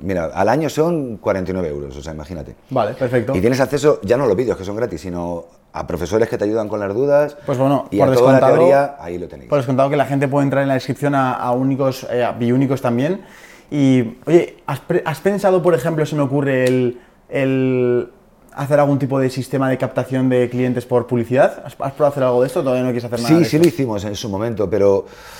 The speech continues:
Speaker 1: pero es que Únicos es muy orgánico en el fondo, muy,
Speaker 2: Claro.
Speaker 1: muy orgánico, o sea,
Speaker 2: Todos los
Speaker 1: cha-
Speaker 2: años sigue teniendo un pico de visitas en, en mayo, ¿no?
Speaker 1: Eh, yo sí, sí,
Speaker 2: Claro.
Speaker 1: y en noviembre igual, que
Speaker 2: Y en
Speaker 1: tenía,
Speaker 2: noviembre igual, claro.
Speaker 1: eh, en noviembre y en mayo, y luego en julio y agosto cae en, en
Speaker 2: Claro,
Speaker 1: masa.
Speaker 2: nadie, nadie quiere saber nada de
Speaker 1: Sobre todo,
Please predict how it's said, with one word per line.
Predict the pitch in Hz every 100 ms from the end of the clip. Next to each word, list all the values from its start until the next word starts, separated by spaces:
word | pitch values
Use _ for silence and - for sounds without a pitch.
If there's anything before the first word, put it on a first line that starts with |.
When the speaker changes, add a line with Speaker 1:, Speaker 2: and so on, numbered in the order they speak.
| - - _ _ - -
Speaker 1:
pero | 113 101
es | 107
que | -
Únicos | 131 139 135 131
es | 131
muy | 131 104
orgánico | 85 113 87 82
en | 80
el | 80
fondo, | 110 98 78 - _ -
muy, | 107 123
Speaker 2:
Claro. | 113
Speaker 1:
muy | 113
orgánico, | 104 92 98 85
o | 90
sea, | 101 85 -
Speaker 2:
Todos | 95 139 147
los |
Speaker 1:
cha- | 151
Speaker 2:
años | 156
sigue | 156 156
teniendo | 147 131
un |
pico | 120 127
de | 120
visitas | 117 123 113
en, | 120
en | - 120 120
mayo, | 120 120 120
¿no? | 156 - -
Speaker 1:
Eh, | 107 104 104 104 101
yo | 123
sí, | 135 -
sí, | 110 87 67 - -
Speaker 2:
Claro. | 92
Speaker 1:
y | 92
en |
noviembre | 92 92 107 110
igual, | 113 107 95
que | 92
Speaker 2:
Y |
en | 123
Speaker 1:
tenía, |
Speaker 2:
noviembre | 117 120 117
igual, | 110 -
claro. | 85 90
Speaker 1:
eh, | 92
en | 92
noviembre | 95 95 110 117
y |
en | 117
mayo, | 123 143 127
y | 98
luego | 101 110
en | 104
julio | 107 110
y | 107
agosto | 110 120 120
cae | 101 101 104 104
en, | 98 95 90
en |
Speaker 2:
Claro, | 87 87
Speaker 1:
masa. | 110 120
Speaker 2:
nadie, | 127 120
nadie | 117
quiere | 117 117
saber | 120
nada | 120
de | 120
Speaker 1:
Sobre | 98
todo, | 117